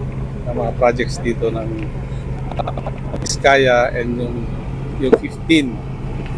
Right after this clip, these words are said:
na contractors na pinangalanan po ng ating mga presidente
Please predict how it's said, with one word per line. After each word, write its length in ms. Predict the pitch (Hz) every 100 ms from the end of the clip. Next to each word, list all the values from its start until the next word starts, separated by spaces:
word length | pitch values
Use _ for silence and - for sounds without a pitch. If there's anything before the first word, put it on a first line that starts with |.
| - 127
na 380 | 127 120 120 -
contractors 680 | 131 127 143 127 120 120 - 123
na 240 | 117 113 -
pinangalanan 540 | 135 131 127 123 120
po 80 | -
ng 160 | 120 123
ating 240 | 110 127
mga 160 | 113 131 -
presidente 540 | - - 117 -